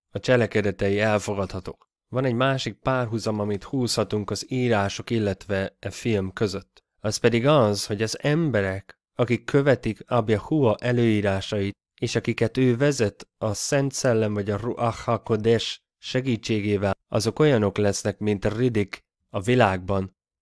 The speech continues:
és látunk a sötétségben, hiszen az ő világosságát követjük. Az igazi követői Jahusha HaMashiachnak, a megváltónak, olyanok, mint amilyenek ezek karakter a filmben. Gonoszból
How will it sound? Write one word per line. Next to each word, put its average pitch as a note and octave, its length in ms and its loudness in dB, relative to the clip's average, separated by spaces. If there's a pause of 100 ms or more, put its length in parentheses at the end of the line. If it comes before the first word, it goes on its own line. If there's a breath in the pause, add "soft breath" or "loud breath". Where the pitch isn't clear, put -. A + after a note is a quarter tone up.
és - 240 -4
látunk A#2+ 880 0
a G#2+ 80 -8
sötétségben, G#2+ 920 0
hiszen G#2+ 320 -2
az G2+ 220 -2
ő A#2 280 2
világosságát G2 1000 -2
követjük. - 640 -4 (460)
Az - 200 -4
igazi D3+ 340 0
követői B2 540 0
Jahusha A#2 420 0
HaMashiachnak, A2+ 1000 -2
a A2+ 60 -2
megváltónak, G#2 920 0 (260)
olyanok, B2 420 4
mint G#2+ 240 -2
amilyenek G#2+ 480 2
ezek G#2+ 340 0
karakter G#2 640 -2 (220)
a A2 80 -6
filmben. G#2 640 0 (440)
Gonoszból A2+ 840 4